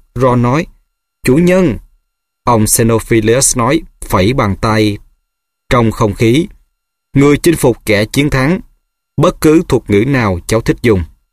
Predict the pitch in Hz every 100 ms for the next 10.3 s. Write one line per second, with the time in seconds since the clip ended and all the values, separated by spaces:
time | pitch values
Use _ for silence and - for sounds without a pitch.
0 | _ _ _ _ 180 196 170 139 156 139
1 | 139 135 - 190 - 117 180 196 208 190
2 | 175 208 170 135 120 113 110 - _ _
3 | _ _ _ _ _ _ - 127 117 110
4 | 110 107 107 - 110 98 90 90 123 156
5 | 107 92 87 80 110 98 104 104 156 196
6 | - 110 104 123 139 117 101 - 123 117
7 | 117 165 - - 104 139 92 - 113 98
8 | 95 104 135 120 120 95 - 123 101 98
9 | 120 139 - - 131 156 139 107 98 92
10 | 95 92